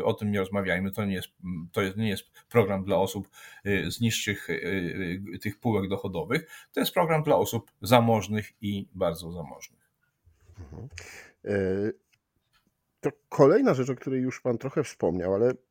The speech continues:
Speaker 2: pomimo wszelkich zawirowań na rynku kredytów hipotecznych, e, ceny mieszkań w, e, niektórych miastach, e, rosną. W jednych poniżej inflacji, e,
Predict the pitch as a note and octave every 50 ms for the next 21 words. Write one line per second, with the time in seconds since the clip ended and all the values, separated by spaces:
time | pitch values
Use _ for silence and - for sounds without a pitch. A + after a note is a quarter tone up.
0 | _ _ _ - C#3 C3+ E3 A3 C#4 A3 - - F#3+ - - D#3+ C#3+ C3+ C3 A#2
1 | A2+ B2 B2 A#2+ A#2+ A2+ C#3 D3 D3 C3+ C3 A#2+ A#2 A2+ A2 A2 A2 G#2+ - -
2 | G#2+ - A2+ A2+ G2+ A2 A2 - G2+ - - - - - G#2 - F2 - - -
3 | G#2+ C#3 - - - _ _ - - - - _ _ _ _ _ - - F#2 F2+
4 | F2+ F2+ F#2 F#2 - - _ _ _ _ _ - - - A#2+ F3 G3+ A3 G#3 G3+
5 | F3 D3+ C#3+ C#3 A#2+ A#2 - - - A2+ G#2+ C3 D#3+ F#3 G3+ F#3+ - - - -
6 | - - D3 C#3 C#3 C#3 C3 C3 B2+ B2+ B2 A#2+ A#2+ A#2+ A#2+ A#2 A#2+ A#2+ B2 A#2+
7 | A#2 - - - - A#2 A2+ C3+ F3 - - A#2+ A2 A2+ A#2+ - - - C3+ D3
8 | D3 - - - C3+ B2+ C3 - - - - - F3 F#3 G#3+ - - - - E2+
9 | E2 E2+ - _ _ _ _ _ _ _ _ - _ _ - - G#3 G#3+ G3+ F3
10 | F3 F3 - - - C#3+ C#3 E3 F3 E3 E3+ D#3 D#3 D3+ D#3+ C#3+ - D#3 D3 D3
11 | D3+ - - - D#3+ D#3 D#3+ E3